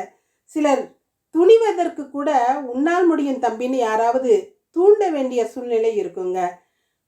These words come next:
பழக்க வழக்கங்கள் படிப்பினையை கொடுக்கும். "முயற்சியுடையார்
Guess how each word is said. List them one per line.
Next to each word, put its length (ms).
பழக்க 400
வழக்கங்கள் 540
படிப்பினையை 580
கொடுக்கும். 440
"முயற்சியுடையார் 840